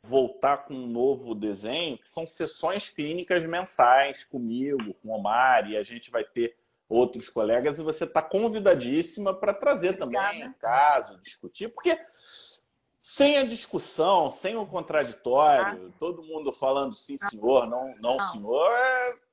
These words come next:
Speaker 1: assim, a
Speaker 2: Sem
Speaker 1: medicina não
Speaker 2: graça.
Speaker 1: cresce. Não, não é, não é isso que é medicina, né? A medicina
Speaker 2: Ah.
Speaker 1: é poder discordar.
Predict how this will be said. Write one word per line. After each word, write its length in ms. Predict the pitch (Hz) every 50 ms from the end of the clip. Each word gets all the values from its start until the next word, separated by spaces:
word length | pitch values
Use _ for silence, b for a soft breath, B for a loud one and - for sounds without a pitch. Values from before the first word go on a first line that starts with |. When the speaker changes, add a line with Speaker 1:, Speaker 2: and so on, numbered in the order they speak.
| _ -
Speaker 1:
assim, 560 | 302 302 233 - - 202 180 139 104 90 - _ _ _ - -
a 20 |
Speaker 2:
Sem 80 | - 254
Speaker 1:
medicina 320 | 269 247 - 302 311 311
não 80 | 302 285
Speaker 2:
graça. 280 | 269 262 240 240 -
Speaker 1:
cresce. 440 | 135 135 127 160 - - - 104 90 - - _ _ _
Não, 640 | 147 208 277 277 269 247 240 240 240 233 220 202 202
não 180 | 208 208 196
é, 240 | 175 175 180 175 170
não 100 | 160 170
é 80 | 190 202
isso 340 | 190 202 190 - - - -
que 60 | 143
é 40 | 135
medicina, 580 | 135 131 113 - - - 131 127 120 113 110
né? 200 | 113 127 123 117
A 20 | 117
medicina 420 | 120 139 147 - 208 202 185 202 220
Speaker 2:
Ah. 40 |
Speaker 1:
é 20 | 240
poder 320 | - - 349 262 269 277
discordar. 680 | 254 - - - 208 175 143 127 139 151 208 220 -